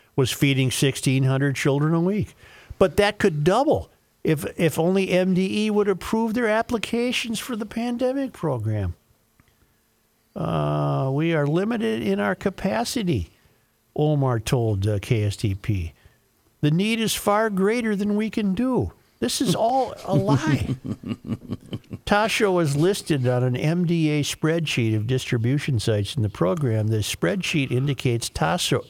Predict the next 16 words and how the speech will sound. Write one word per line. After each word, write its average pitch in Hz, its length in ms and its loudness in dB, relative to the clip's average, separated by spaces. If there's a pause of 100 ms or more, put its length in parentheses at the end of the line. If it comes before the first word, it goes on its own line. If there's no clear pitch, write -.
Tasho 127 640 0 (380)
had 127 260 0
six - 340 0
feeding 190 460 0
sites 110 420 0
and 123 180 0
served 123 380 0
four 202 320 0
thousand 160 460 0
kids 139 320 0
a 127 80 2
day 107 300 0
by 110 180 2
late 117 260 0
twenty 123 320 0
twenty-one 110 680 0